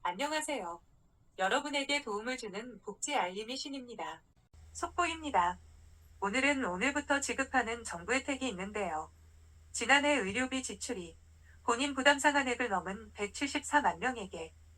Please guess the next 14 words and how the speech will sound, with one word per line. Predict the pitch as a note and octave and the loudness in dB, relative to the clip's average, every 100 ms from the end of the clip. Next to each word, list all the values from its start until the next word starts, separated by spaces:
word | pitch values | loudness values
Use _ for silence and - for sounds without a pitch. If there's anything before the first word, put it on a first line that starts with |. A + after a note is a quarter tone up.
| - - - - | -20 -20 -14 -8
이조 | G3+ C#4 D4+ | 0 4 4
삼천억 | D#4+ F4 E4 F4 F4+ E4+ | 4 2 2 2 4 6
원 | B3+ | 4
원가량 | C#4+ C4+ B3+ | 4 4 2
정부에서 | B3+ F3+ G3+ G3 F#3+ G3+ | 0 -6 -2 -2 2 2
지급하는데요. | A3 F#3+ G#3 - C4 A3 F#3 D#3 D#3 - - - - - - | 2 -2 0 2 0 0 -4 -2 -2 -4 -14 -20 -20 -20 -8
일 | G#3+ C4 | -2 0
인당 | C4+ B3+ B3+ C4 A3 | 0 6 8 6 2
백삼십육만 | F#3+ F#3+ C4+ C4 C4+ C4+ B3+ F3 | -6 2 2 2 -2 2 6 6
원의 | G3 A3 B3+ | 6 2 0
혜택을 | C4 G#3+ F#3+ G3+ | -4 -4 0 0
지급받게 | G#3 G3+ A#3 A#3+ A#3 A#3 | -2 -4 2 2 4 0
되는 | G#3 G3+ | -2 -2
겁니다. | A#3+ A3 F#3+ D#3 E3 | 0 -2 -4 -4 -4